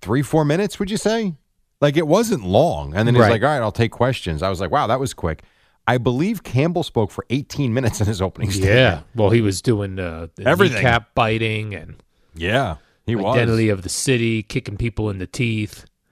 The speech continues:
Speaker 1: Pretty
Speaker 2: Thinks,
Speaker 1: much.
Speaker 2: thinks Matthew Stafford is a stud.
Speaker 1: I could also tell he wasn't reading anything. Like, there was nothing prepared. It was just, "Mic's on, I'm gonna talk."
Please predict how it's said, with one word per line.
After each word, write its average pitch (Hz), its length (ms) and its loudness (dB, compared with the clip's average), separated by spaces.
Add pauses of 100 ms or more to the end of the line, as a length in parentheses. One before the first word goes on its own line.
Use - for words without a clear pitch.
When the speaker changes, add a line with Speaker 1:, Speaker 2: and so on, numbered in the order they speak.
Speaker 1:
Pretty 175 160 2
Speaker 2:
Thinks, 180 260 6
Speaker 1:
much. - 220 -10 (180)
Speaker 2:
thinks 127 240 2
Matthew 110 340 2
Stafford 110 500 2
is 98 180 0
a 85 60 -4
stud. 110 800 4
Speaker 1:
I 135 100 2
could 139 180 0
also 170 380 2
tell 85 480 -2 (180)
he 147 160 2
wasn't 180 300 0
reading 147 460 0
anything. 69 500 -8 (380)
Like, 110 140 -2
there 170 120 4
was 165 220 -2
nothing 139 440 0
prepared. 113 680 -4 (100)
It 139 140 -2
was 151 260 -2
just, 107 540 -4
"Mic's 123 440 0
on, 143 380 0
I'm 123 200 0
gonna 104 160 -4
talk." - 440 -8